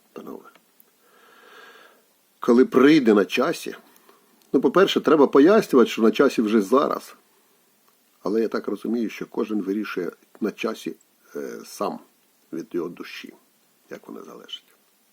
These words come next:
То жодна істота, яка винна в такій біді українській, не повинна залишитися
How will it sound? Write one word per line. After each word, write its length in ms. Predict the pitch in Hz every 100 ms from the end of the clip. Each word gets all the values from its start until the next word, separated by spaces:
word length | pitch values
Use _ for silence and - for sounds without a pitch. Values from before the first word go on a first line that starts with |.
| _ _ _ _ _ _ _ _ _ _ _ _ _ _ _ _ _ _ _ _ _
То 240 | - 90 - _ _ _ _ _ _ _ _ _ -
жодна 640 | 78 98 120 107 53 52 - _ _ -
істота, 600 | - - - 117 - - _ _ _ _ _ _ _ _ _ _
яка 300 | 73 - 101 - -
винна 640 | 95 - 131 135 117 95
в 60 | -
такій 400 | 90 - 98 - _ _ 82
біді 680 | 85 92 113 196 110 101 -
українській, 840 | - - - 80 85 - - - _ _ _ _ _ _
не 160 | 85 104
повинна 720 | - 98 92 113 113 107 110 - _ _ _
залишитися 920 | 117 95 78 82 - 78 87 - 78